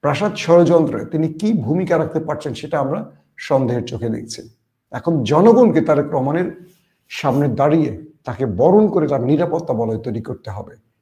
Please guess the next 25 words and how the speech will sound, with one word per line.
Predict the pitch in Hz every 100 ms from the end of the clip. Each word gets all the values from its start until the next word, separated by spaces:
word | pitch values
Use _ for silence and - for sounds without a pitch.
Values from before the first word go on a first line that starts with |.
| _
রাজনৈতিকভাবে | 117 117 - 143 156 165 165 190
বিএনপির | 143 143 143 147 135
মধ্যে | 127 151
বহু | 135 147 202 247 208
মতের | 175 175 143
লোক | 147 143 -
থাকে, | - 190 - _ _ -
বহু | 135 135 160
দল | 143 143
থেকে | 143 143 165 143
উঠে | 143
আসা | 156 -
লোক | 123 127 -
থাকে, | 127 - 226 _ _ _
তাই | 139 107 113
বিএনপিকেও | 208 240 226 220 170 165
এই | 165
মুহূর্তে | 147 143 147
বিশ্বাস | 113 143 165 -
করা | 131 113
খুব | 113
কষ্ট। | - 104 - _ _ _ _ _ _ 131 120
জনগণ | 139 151 180 156
এখন | 196 254 - _ _ _ _ _ _ _
তারেক | 123 127 151